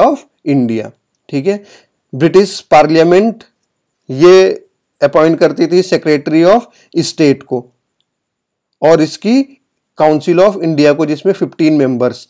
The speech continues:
थे, ठीक है। और जो इंडिया में, अ, क्राउन का रिप्रेजेंटेटिव था, वो था वायसराय, इसको अपॉइंट करता था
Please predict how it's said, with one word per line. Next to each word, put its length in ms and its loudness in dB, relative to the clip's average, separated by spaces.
थे, 60 -14
ठीक 160 -6
है। 200 -4
और 480 2
जो 340 2
इंडिया 420 4
में, 380 4
अ, 80 -14
क्राउन 280 2
का 100 4
रिप्रेजेंटेटिव 680 -2
था, 320 -2
वो 180 0
था 380 -2
वायसराय, 720 0
इसको 260 -4
अपॉइंट 340 0
करता 280 0
था 200 -2